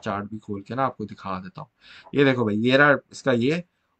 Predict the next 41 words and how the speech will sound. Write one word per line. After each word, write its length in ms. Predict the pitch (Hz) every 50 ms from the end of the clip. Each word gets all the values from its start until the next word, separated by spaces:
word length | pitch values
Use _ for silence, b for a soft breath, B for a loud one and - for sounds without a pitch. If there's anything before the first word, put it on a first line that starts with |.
| _ _ -
और 80 | 139 135
ये 140 | 127 120
देखो, 180 | 107 107 104 107
ये 240 | 120 139 170 190 196
रहा 100 | 202 190
इंडेक्स, 720 | 165 147 147 147 165 165 165 - - - - - _ _ _
इसको 220 | - - - 156 151
मैं 120 | 151 151
फुल 240 | 147 - 160 151 147
चार्ट 240 | 135 165 147 147 147
भी 120 | 147 151
खोल 240 | 147 - 147 135 131
देता 200 | 135 135 131 135
हूँ, 120 | 127 120
एक 80 | 107 - _
मिनट, 180 | 110 _ - _ _ _ _
ये 60 | 110
लो, 140 | - - _ _ _ _ _ _ _ _ _ b b b b b b b b b _ _
ठीक 140 | 143 147 147
है। 160 | 185 175 156 -
इसका 180 | 135 - 185 175
फुल 200 | - 190 190 190
चार्ट 260 | 196 196 185 180 180
भी 80 | 185
आप 180 | 196 185 180 185
खोल 240 | - 170 160 160 165
के 100 | 180 180
देख 180 | 156 160 165 160
सकते 280 | - 190 190 _ 185
हो, 100 | 180 175
इस 100 | 165 165
पे 120 | - 165 160
भी 120 | 156 170
एनालिसिस 500 | 170 160 160 156 151 156 151 160 160 -
करना 240 | - 160 143 147 156
है 60 | 156
कर 160 | 151 - 147
लो, 180 | 143 147 156 151
इस 80 | 143 -
पे 140 | - 156
भी 240 | 147 151 156 147 -